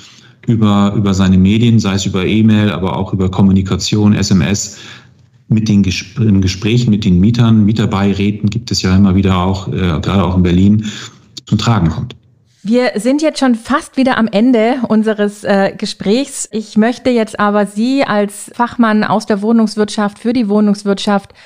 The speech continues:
Speaker 2: doch noch mal bitten, vielleicht für uns in die Glaskugel zu schauen. Das eine ist der Rückblick auf Ihre Tätigkeit in der Wohnungswirtschaft. Die ist jetzt, wenn ich richtig rechne, ungefähr fünf Jahre her, dass Sie da ausgestiegen sind. Ich glaube, in den fünf Jahren hat sich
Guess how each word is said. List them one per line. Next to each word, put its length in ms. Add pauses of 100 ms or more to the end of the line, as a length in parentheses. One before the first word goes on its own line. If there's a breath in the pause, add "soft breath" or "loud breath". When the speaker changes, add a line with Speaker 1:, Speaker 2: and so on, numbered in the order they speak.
(360 loud breath)
Speaker 2:
doch 160
noch 160
mal 320
bitten, 440
vielleicht 400
für 100
uns 180
in 120
die 80
Glaskugel 600
zu 140
schauen. 560
Das 160
eine 380
ist 120
der 140
Rückblick 500
auf 240
Ihre 260
Tätigkeit 920
in 160
der 160
Wohnungswirtschaft. 1000
Die 120
ist 200
jetzt, 280
wenn 100
ich 140
richtig 320
rechne, 320
ungefähr 300
fünf 300
Jahre 260
her, 340
dass 160
Sie 80
da 140
ausgestiegen 640
sind. 200
Ich 120
glaube, 260
in 80
den 140
fünf 260
Jahren 340
hat 140
sich 240